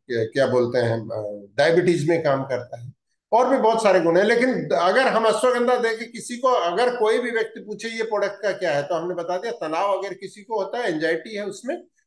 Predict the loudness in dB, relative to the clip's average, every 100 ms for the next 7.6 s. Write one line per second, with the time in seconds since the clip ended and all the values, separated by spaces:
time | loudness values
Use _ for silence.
0 | _ 0 2 2 2 2 2 2 0 -2
1 | -2 -4 -2 -2 0 -4 -4 -8 -2 -2
2 | -2 -6 -8 -6 -4 -4 -4 -8 -10 -10
3 | -8 -6 -2 -2 -2 -6 -6 -6 -4 -2
4 | -4 -6 -6 -4 -4 -6 -8 -8 -8 -12
5 | -12 -6 -6 -6 -8 -10 -8 -4 2 2
6 | 2 -2 -2 -4 -8 -10 -2 0 0 -2
7 | -2 0 -4 -4 -12